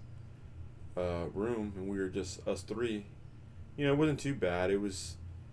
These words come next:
us three in the, in, the, in, in her room, and our ba-, you know, Mia was just basically just months old at the time, so it wasn't bad. It's not like we were all over each other. It's kinda like I was spending the night, but, you know, differently. It's a bit different,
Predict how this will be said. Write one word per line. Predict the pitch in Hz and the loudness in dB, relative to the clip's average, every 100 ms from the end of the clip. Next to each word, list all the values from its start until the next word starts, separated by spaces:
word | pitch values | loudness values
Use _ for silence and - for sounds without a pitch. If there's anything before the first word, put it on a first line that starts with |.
| - | 2
us | 110 123 | 2 4
three | - 107 113 107 | 0 0 2 2
in | 98 | 2
the, | 90 | 0
in, | 87 | 0
the, | 92 78 | -2 0
in, | 90 90 78 90 | -2 -4 -6 -8
in | 90 87 | -6 -4
her | 90 | -2
room, | 87 113 110 98 95 - - - - - - - - - | 0 0 0 -2 -4 -8 -10 -8 -8 -8 -8 -8 -8 -8
and | 85 87 | -6 -4
our | 90 | -2
ba-, | 92 90 | 0 0
you | 95 | 0
know, | 90 | -2
Mia | 87 98 101 98 | 0 2 4 4
was | 92 90 | 2 0
just | 87 92 - | 0 -4 0
basically | 92 95 92 92 | 0 0 -2 -6
just | 87 90 - | -4 -4 -4
months | 92 95 95 90 | -4 -2 0 0
old | 98 92 - - | 2 0 -4 -8
at | 82 | -8
the | 82 | -8
time, | - 90 87 | -4 -4 -4
so | 85 98 92 - - - - - - - - | -2 0 0 -2 -10 -12 -12 -12 -12 -8 -2
it | 120 | 4
wasn't | 156 139 90 | 4 4 4
bad. | 92 90 | 4 4
It's | 92 | 2
not | 113 113 | 0 0
like | 95 | 0
we | 98 | 0
were | 95 | 2
all | 90 90 | 2 2
over | 90 92 | 0 -2
each | 92 92 | -4 -2
other. | 90 90 87 - - - | 0 0 -2 -6 -12 -12
It's | - | -6
kinda | 101 92 | -2 -2
like | 90 | 0
I | |
was | 90 | 0
spending | 87 - 92 87 | 0 -2 0 -2
the | 87 85 | -2 -2
night, | 87 - - - | -4 -4 -10 -10
but, | 87 85 85 - - | -6 -6 -8 -10 -8
you | 90 | -8
know, | 87 - | -6 0
differently. | 107 101 - - - - - - - - | 2 2 -4 -8 -10 -12 -10 -10 -10 -10
It's | - | -2
a | |
bit | 107 - | 0 0
different, | 82 - 80 | -2 -2 -6